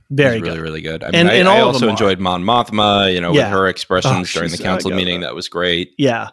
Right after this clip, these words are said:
Speaker 2: Yeah. Everyone did a great job in this episode.
Speaker 1: So it's really about, there's, there's a subtlety that's going on through this entire season.
Speaker 2: Mm-hmm.
Speaker 1: I think that's really where this show is hitting the mark.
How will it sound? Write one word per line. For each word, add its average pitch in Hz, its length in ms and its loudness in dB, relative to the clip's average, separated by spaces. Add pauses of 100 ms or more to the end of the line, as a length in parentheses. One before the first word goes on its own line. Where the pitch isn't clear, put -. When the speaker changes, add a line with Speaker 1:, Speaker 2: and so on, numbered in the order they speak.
(140)
Speaker 2:
Yeah. 92 300 0 (200)
Everyone 110 340 2
did 90 100 -2
a 85 40 -4
great 82 200 -4
job 78 180 -10
in 78 60 -12
this 80 140 -10
episode. 78 400 -10 (260)
Speaker 1:
So 180 440 6
it's 185 220 0
really 202 280 6
about, 143 540 2 (100)
there's, 131 280 0
there's 131 420 -2
a 139 120 -2
subtlety 147 800 2
that's 113 200 0
going 120 280 2
on 107 580 0
through 123 140 0
this 113 160 -2
entire 123 320 2
season. 104 720 -6
Speaker 2:
Mm-hmm. 101 380 -4 (180)
Speaker 1:
I 131 120 0
think 135 260 2
that's 127 280 2
really 120 280 0
where 110 640 0 (640)
this 139 220 2
show 127 420 4
is 113 340 -4
hitting 123 800 2
the 117 100 0
mark. 113 580 2